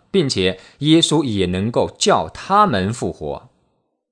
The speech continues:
所以弟兄姊妹，使徒们为耶稣的殉道就非常有力地证明了耶稣已经复活了。这就是耶稣复活的证明，因为他活活的，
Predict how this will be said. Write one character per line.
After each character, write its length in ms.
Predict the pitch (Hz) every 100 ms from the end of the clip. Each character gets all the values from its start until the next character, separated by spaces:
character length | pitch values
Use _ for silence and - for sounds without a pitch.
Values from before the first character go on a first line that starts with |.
| _ _ _ _
所 140 | 175
以 60 | 190
弟 120 | 165
兄 120 | 170
姊 100 | 139
妹， 240 | 127 120 -
使 220 | - 127
徒 100 | 143
们 280 | 175 135 156
为 140 | 156
耶 280 | 123 156 160
稣 140 | 156 151
的 100 | 104
殉 360 | - 131 82
道 280 | 104 90 - _ - -
就 140 | 143
非 200 | 127 185
常 240 | 156 120 110
有 260 | 101 90
力 240 | 151 214 101
地 280 | 87 - _
证 220 | - 196 113
明 240 | 92 95
了 240 | 110 - _ -
耶 240 | 117 117
稣 440 | 113 - 113 117 -
已 220 | 87 85
经 240 | 80 104 104
复 200 | 117 82
活 200 | 78 82
了。 180 | 87 _ _ _ _ _ _ _ -
这 100 | 175
就 140 | 160
是 300 | 156 131 135
耶 240 | 156 160 156
稣 260 | - 147
复 220 | 151 143
活 180 | 101 98
的 100 | 95
证 220 | 95 147
明， 340 | 95 92 110 - _ _ _ - _ _
因 180 | 139 185
为 100 | 151
他 180 | 135 143
活 360 | - - 117
活 260 | 170 92 95
的， 280 | 123 -